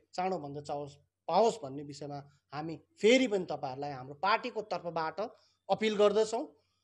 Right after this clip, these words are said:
धन्यवाद भन्नुभयो। र एउटा हामी पाहाडको एउटा जिम्मेवारी राजनैतिक दल भएको नातामा हामीले सरकार समक्ष यो अर्जीहरू लगेर जाने हामीले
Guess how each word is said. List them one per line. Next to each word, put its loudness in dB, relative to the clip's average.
धन्यवाद -4
भन्नुभयो। 8
र 6
एउटा 12
हामी 12
पाहाडको 12
एउटा 12
जिम्मेवारी 12
राजनैतिक 8
दल 12
भएको 10
नातामा 12
हामीले 12
सरकार 8
समक्ष 4
यो 12
अर्जीहरू 12
लगेर 12
जाने 8
हामीले 12